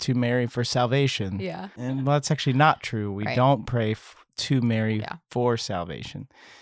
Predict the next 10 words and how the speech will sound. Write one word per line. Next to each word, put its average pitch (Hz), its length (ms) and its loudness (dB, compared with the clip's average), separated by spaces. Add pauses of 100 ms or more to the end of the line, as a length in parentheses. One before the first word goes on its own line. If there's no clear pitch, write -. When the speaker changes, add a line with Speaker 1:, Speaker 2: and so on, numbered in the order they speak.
(240)
Speaker 1:
Um, 107 380 -2
how 131 340 4
that's 113 240 2
framed 110 420 0
is 104 160 -6
incorrect, 98 640 -8
Speaker 2:
Yeah. 180 200 -10
Speaker 1:
you 120 100 0
know? 101 220 -2 (540)
Um, 113 460 0